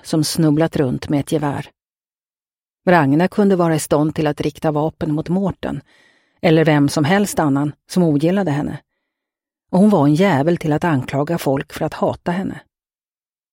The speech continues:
Bara hon inte hade skadat Mårten. En kylig vindil slog mot karlarna när de närmade sig bergväggarna som reste sig på var sida av den smala bäckstrimman.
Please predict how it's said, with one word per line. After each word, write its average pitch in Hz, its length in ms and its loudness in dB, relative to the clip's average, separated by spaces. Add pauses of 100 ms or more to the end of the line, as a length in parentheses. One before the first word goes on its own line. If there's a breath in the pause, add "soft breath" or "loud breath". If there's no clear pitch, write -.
(100)
Bara 190 200 4
hon 208 100 6
inte 151 260 2
hade 165 160 -2
skadat 208 580 -4
Mårten. - 440 -10 (2250)
En 190 200 4
kylig 202 460 4
vindil 160 580 2
slog 151 280 0
mot 165 180 -4
karlarna 147 560 0 (100)
när 170 120 -2
de 175 180 0
närmade 147 400 0
sig 170 180 -2
bergväggarna 160 760 -2
som 147 240 -6 (320 soft breath)
reste 151 500 0
sig 160 200 0
på 190 120 0
var 151 220 0
sida 147 400 -2
av 143 120 -2
den 156 160 -2
smala 147 460 -2
bäckstrimman. - 720 -8